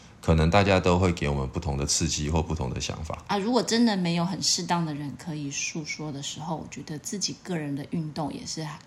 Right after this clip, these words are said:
Speaker 2: 还，也不错。
Speaker 1: 对，也可以找咖啡哥跟牛奶姐，我们也都非常愿意的跟大家聊一聊。对，因为，呃，很多不同的想法跟看法，其实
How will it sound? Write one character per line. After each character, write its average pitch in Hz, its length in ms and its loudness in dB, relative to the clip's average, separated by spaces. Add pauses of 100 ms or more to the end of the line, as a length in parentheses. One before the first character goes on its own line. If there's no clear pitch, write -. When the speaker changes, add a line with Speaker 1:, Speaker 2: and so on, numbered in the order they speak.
(180)
Speaker 2:
还， 139 240 -10 (120)
也 143 80 -8
不 - 100 -16
错。 - 300 -10 (260)
Speaker 1:
对， - 180 -2 (360)
也 92 120 8
可 120 140 8
以 120 80 10
找 85 400 12
咖 104 160 6
啡 104 160 6
哥 101 160 4
跟 98 160 2
牛 92 140 4
奶 71 200 2
姐， 65 200 -4
我 57 120 -2
们 69 140 -2
也 67 100 -2
都 82 200 4
非 87 180 0
常 76 180 2
愿 80 200 2
意 80 60 2
的 76 140 -2
跟 78 200 -2
大 80 100 2
家 80 160 2
聊 71 180 0
一 90 120 2
聊。 73 320 4 (560)
对， 76 200 6
因 87 240 2
为， 85 420 6
呃， 67 320 -2
很 73 180 -2
多 90 140 4
不 101 100 -2
同 87 180 4
的 76 120 4
想 78 200 2
法 73 180 2
跟 78 180 0
看 82 280 0
法， 62 260 -2
其 - 180 -8
实 67 440 -4